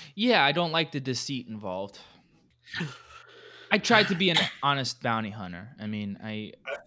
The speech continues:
Speaker 3: feel like that sounds like you'd be a terrible bounty hunter.
Speaker 2: Yeah.
Speaker 1: Well, that's
Speaker 3: I feel like the best bounty hunters would be the deceitful ones.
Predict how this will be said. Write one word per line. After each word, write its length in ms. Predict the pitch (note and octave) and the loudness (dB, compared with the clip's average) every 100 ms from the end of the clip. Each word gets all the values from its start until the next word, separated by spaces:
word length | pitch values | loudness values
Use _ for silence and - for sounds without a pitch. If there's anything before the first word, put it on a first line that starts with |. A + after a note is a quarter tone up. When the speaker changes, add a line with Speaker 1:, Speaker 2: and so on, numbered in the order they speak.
| - | -10
Speaker 3:
feel 180 | D#3+ D3+ | -8 -6
like 160 | C#3 C#3 | -6 -6
that 260 | C3 - | -8 -6
sounds 300 | - C3+ A#2+ | -6 -6 -6
like 100 | A2+ | -6
you'd 140 | A2 A2 | -8 -6
be 100 | A2+ | -6
a 60 | |
terrible 400 | G#2+ - A2+ G#2+ | -4 -4 -4 -6
bounty 300 | G2 G#2+ G#2+ | -8 -10 -8
hunter. 180 | A2 G#2+ - _ _ _ _ _ _ _ | -12 -14 -20 _ _ _ _ _ _ _
Speaker 2:
Yeah. 280 | G2+ F2+ D#2+ - - - - | -2 -2 -2 -10 -20 -12 0
Speaker 1:
Well, 80 | |
that's 420 | C3 C#3+ - - - _ - | 2 2 0 -8 -12 _ -12
Speaker 3:
I 40 | - | 0
feel 140 | D#3+ | 2
like 160 | C#3+ - _ - - - | 0 -2 _ -20 -20 -14
the 80 | |
best 260 | A2 A#2+ A2 | -6 -4 -2
bounty 200 | C3 A#2 | 0 2
hunters 280 | A#2 A2+ A2 | 2 2 0
would 100 | A2+ | 0
be 280 | A#2 A2+ G#2 - - - _ - - - | 0 0 -2 -16 -20 -20 _ -20 -18 -8
the 100 | A2 | 0
deceitful 520 | - - C#3+ A#2+ A#2 | 4 4 4 2 -2
ones. 400 | G#2 G#2 G2 - | 0 0 2 0